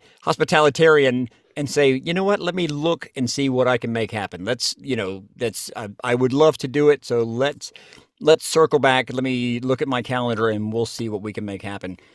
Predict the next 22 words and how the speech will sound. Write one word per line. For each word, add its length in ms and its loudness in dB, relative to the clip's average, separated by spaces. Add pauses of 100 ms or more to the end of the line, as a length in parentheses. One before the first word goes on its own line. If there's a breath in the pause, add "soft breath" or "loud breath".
(100)
So 380 6 (140)
it's 200 -10
not 220 -2
saying 300 0
no. 320 4
It's 180 -6
not 240 0
a 100 0
full 420 -2
yes, 320 0
but 220 -4
it's 200 -6
maybe, 560 -2
um, 360 -4 (640 soft breath)
uh, 240 -4
it's 160 -8
an 100 0
affirmative, 960 0
but, 220 2 (260)
uh, 300 -4
with 460 -6
contingencies. 1200 -8